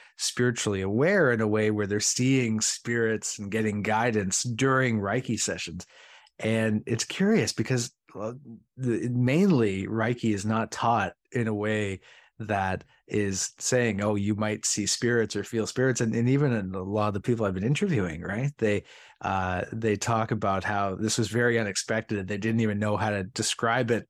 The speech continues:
to their Reiki m-, master, right? And so it's, it's really curious how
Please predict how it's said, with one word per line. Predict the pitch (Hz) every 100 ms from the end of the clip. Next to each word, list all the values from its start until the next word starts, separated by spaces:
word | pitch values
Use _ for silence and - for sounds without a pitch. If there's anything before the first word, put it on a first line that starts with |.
| _
to | -
their | 101 95
Reiki | 95 113 127 107 90 - _ _ 147 -
m-, | 120 113
master, | 104 92 92 - 92 90
right? | 101 139 - - - 135 - _ -
And | 120 120 117
so | 117 - 123 120 120
it's, | 117 -
it's | 117 -
really | 113 151 190
curious | 151 - 147 131 107 -
how | 107 104 104